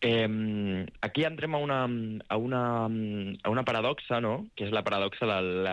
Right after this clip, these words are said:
eh, del poder, no? On, eh, d'alguna manera, la claredat i l'honestedat, eh, jo sempre he dit que això és una cosa que es diu una mica des de la filosofia contemporània, que aqu-, l'exige-, l'exigència de claredat és la conseqüència d'una falta de confiança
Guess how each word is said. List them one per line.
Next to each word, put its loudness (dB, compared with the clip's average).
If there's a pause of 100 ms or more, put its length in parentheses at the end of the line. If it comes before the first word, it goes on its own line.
(100)
eh, -6
del -4
poder, 0
no? -6 (340)
On, 0
eh, 0
d'alguna 2
manera, 2
la 0
claredat 0
i 0
l'honestedat, 2 (420)
eh, 4 (560)
jo 0
sempre 0
he 4
dit -6
que 2 (160)
això -4
és -2
una 0
cosa 2
que 2 (240)
es -2
diu 4
una 2
mica 2
des -2
de 0
la 2
filosofia 0
contemporània, 0
que 0
aqu-, -2
l'exige-, 0
l'exigència 0
de -2
claredat 0 (500)
és -2 (100)
la 0
conseqüència -2
d'una 0
falta 0
de -4
confiança -4